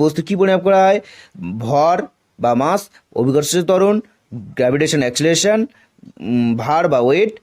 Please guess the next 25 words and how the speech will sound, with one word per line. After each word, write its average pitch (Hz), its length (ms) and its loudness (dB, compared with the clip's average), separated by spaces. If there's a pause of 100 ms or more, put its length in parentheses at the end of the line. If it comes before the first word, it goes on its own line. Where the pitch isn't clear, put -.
(280)
বল 131 280 2
বা 143 100 4
ফোর্স। 135 280 -4 (120)
এখানে 123 220 -4
সঠিক 175 300 0
উত্তর 180 220 -2
হয়ে 139 140 2
যাবে 156 160 2 (180)
ভার 131 280 -2 (300)
বা 120 120 0 (420)
ওয়েট, 131 280 0 (240)
অপশন 165 260 -4 (140)
সি - 220 -6
হচ্ছে 147 240 -2 (320)
সঠিক 131 320 -4
উত্তর। 120 380 -2 (1600)
নেক্সট 170 280 -2
প্রশ্ন, 139 180 -2 (480)
প্রমাণ 220 280 0 (160)
চাপ, 226 240 2 (680)
প্রমাণ 202 220 2 (100)
চাপ 240 140 2 (100)
উষ্ণতা 208 400 2 (680)
এক 175 260 0 (120)
অণু, 214 180 4